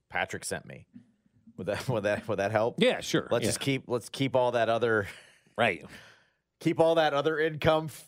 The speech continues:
Speaker 1: flowing strong.
Speaker 2: Right.
Speaker 1: So it doesn't affect the, uh, the, uh, the football team.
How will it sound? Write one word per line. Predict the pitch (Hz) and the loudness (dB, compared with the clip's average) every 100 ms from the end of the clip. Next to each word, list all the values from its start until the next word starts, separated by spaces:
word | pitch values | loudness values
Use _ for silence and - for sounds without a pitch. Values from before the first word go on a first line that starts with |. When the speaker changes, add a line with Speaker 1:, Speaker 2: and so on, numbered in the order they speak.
| _ | _
Speaker 1:
flowing | - 156 160 156 143 | -4 -2 0 -2 -6
strong. | - 147 156 165 170 165 | -4 0 2 2 2 2
Speaker 2:
Right. | 151 135 90 | 2 2 -2
Speaker 1:
So | - 147 | -2 0
it | 117 | -2
doesn't | 104 127 143 | -6 -2 -2
affect | 127 - 143 147 | -2 -2 -2 -2
the, | 139 123 120 | -2 0 0
uh, | 113 - - _ - | -2 -6 -20 _ -4
the, | 113 117 | -2 0
uh, | 104 98 | 0 -2
the | 101 | -2
football | 139 - 139 | -4 0 -2
team. | 139 139 135 | -2 -4 -6